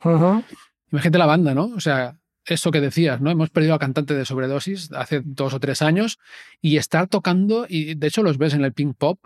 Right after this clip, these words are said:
Speaker 2: a la cara de Jeff Ament cuando mira para arriba, en plan, "¿Pero qué coño está haciendo este gilipollas?",
Speaker 1: ¿Qué,
Speaker 2: ¿sabes?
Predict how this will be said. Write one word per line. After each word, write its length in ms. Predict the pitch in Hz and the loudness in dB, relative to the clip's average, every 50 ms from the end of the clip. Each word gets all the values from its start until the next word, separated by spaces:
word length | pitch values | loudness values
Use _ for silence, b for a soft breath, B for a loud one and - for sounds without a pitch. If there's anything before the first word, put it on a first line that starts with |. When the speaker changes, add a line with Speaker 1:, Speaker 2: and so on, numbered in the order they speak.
| _ _ | _ _
Speaker 2:
a 80 | 170 151 | -8 -4
la 180 | 131 123 123 | -4 -4 -4
cara 260 | 120 - 143 147 160 165 | -2 0 2 2 2 4
de 160 | 156 151 127 | 2 2 2
Jeff 200 | 139 156 165 - _ - - | 0 -2 -2 -4 _ -8 -6
Ament 300 | 139 135 151 175 202 - | -4 -2 -2 -2 -2 -4
cuando 220 | - 139 135 127 | -4 -4 -2 -2
mira 180 | 131 131 156 165 | -2 -2 -2 -2
para 160 | 175 143 127 | -2 -4 -6
arriba, 280 | 120 123 123 127 151 | -8 -8 -6 -6 -4
en 100 | 180 190 | -4 -6
plan, 240 | 170 - 131 120 110 - | -8 -8 -10 -10 -10 -10
"¿Pero 220 | 127 120 120 113 | -10 -10 -10 -8
qué 180 | - 131 135 - | -6 -8 -8 -6
coño 400 | _ - 143 151 160 170 180 180 | _ -4 -2 -2 0 -2 -2 -4
está 160 | 160 - 139 | -6 -8 -8
haciendo 300 | 113 131 139 143 156 170 | -6 -4 -4 -4 -4 -6
este 180 | 151 - 147 | -6 -8 -12
gilipollas?", 600 | - - 131 123 113 - 147 - 160 143 120 117 - | -12 -8 -8 -6 -2 2 2 4 2 2 0 -2 2
Speaker 1:
¿Qué, 80 | 160 | 6
Speaker 2:
¿sabes? 280 | 165 180 175 175 - 135 | 6 6 6 4 0 0